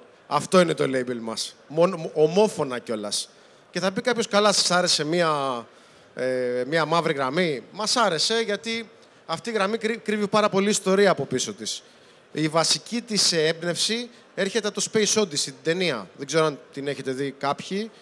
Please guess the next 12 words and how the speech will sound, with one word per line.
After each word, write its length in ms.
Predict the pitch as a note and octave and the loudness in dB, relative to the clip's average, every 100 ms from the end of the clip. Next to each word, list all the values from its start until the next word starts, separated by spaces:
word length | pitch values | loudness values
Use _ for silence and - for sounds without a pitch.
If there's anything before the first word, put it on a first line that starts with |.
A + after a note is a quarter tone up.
| - | -16
ή 60 | C#3 | -12
δεν 140 | C#3+ | -8
την 140 | C#3+ | -6
έχετε 260 | D3+ C#3+ C#3 | -4 -4 -8
δει. 140 | A#2+ | -6
Είναι 120 | F3+ F#3 | -4 -2
μια 160 | F3 | -2
πάρα 200 | F3 F3 | -2 -2
πολύ 160 | D3+ C#3+ | -2 -2
ενδιαφέρουσα 680 | C#3 C3 C#3+ C3 C3 A#2+ - - - | -4 -4 -4 -4 -4 -6 -10 -20 -20
φουτουριστική 760 | - F3+ F#3 F3+ E3 - E3 F#3 | 0 2 4 2 0 -6 -4 -2
ταινία, 540 | E3+ C#3 C#3+ D#3 G3+ | 0 0 2 2 0